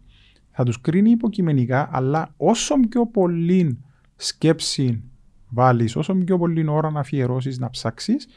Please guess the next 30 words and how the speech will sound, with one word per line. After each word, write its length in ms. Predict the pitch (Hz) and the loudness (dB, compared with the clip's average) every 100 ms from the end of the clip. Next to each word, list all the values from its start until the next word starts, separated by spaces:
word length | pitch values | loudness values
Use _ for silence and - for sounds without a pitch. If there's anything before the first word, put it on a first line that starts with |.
| _ _ _ _ _ | _ _ _ _ _
τόσο 320 | - 147 180 170 | -8 0 2 4
πιο 140 | 165 | 4
λίγο 460 | 165 165 170 175 175 | 4 4 4 4 2
υποκειμενική 720 | 165 170 160 170 156 123 160 | 0 -2 0 0 2 2 0
γίνησκεται 540 | 151 127 - 139 151 | 0 -2 -4 -6 -4
και 120 | 208 | -2
γίνησκεται 720 | 208 185 196 - 220 220 220 208 _ | -2 -2 -2 -4 -6 -4 -8 -12 _
και 140 | - | -4
λίγο 340 | 165 175 214 202 | -2 0 2 2
πιο 140 | 202 | 2
αντικειμενική. 840 | 202 202 196 202 196 156 160 135 - - - - _ _ _ _ _ _ _ _ | 2 0 0 0 0 0 -2 -4 -6 -20 -20 -20 _ _ _ _ _ _ _ _
Άρα 500 | 131 165 175 - - _ _ _ | 0 4 4 0 -10 _ _ _
και 160 | - 135 | -4 0
το 100 | 127 | 0
εκλογικό 540 | 123 117 113 110 127 | 2 2 2 2 0
σώμα 360 | 139 - 165 165 | -2 -4 -4 -2
της 140 | 131 | -6
Κύπρου, 320 | - 143 139 | -4 -6 -2
οι 40 | 135 | -4
ψηφοφόροι 680 | 113 123 101 - 139 131 123 | -2 -6 -4 -2 0 0 -2
συμπεριλαμβανομένου 1120 | - 127 123 117 113 113 113 113 127 131 120 | -2 -2 0 0 2 2 2 2 4 2 2
του 140 | 117 | 0
εαυτού 380 | 104 98 - 107 | -4 -6 -8 -6
μου, 180 | 104 107 | -4 -4
δεν 120 | 110 | -6
ευκάλλω 340 | 113 - 107 104 | -6 -8 -6 -4
τον 100 | 104 | -6
εαυτό 240 | 95 107 | -8 -8
μου 120 | 101 | -8
έξω, 240 | 113 - | -8 -6